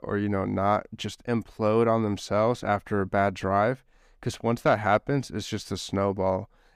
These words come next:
And so you have two players like that. It's, it's whoever can mentally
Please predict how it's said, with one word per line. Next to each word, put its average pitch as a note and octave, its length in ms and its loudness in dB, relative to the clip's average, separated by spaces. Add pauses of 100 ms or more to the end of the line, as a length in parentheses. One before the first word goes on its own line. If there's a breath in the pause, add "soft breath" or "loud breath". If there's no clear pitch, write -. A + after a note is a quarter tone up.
And G#2+ 200 0
so A2+ 120 0
you A2 200 0
have C#3 180 0
two C3+ 160 -4
players A2 440 -2
like G2+ 240 0
that. G2+ 220 -2
It's, - 220 -10
it's - 160 -16 (120)
whoever B2 520 0
can G#2+ 280 -4
mentally C3+ 640 -2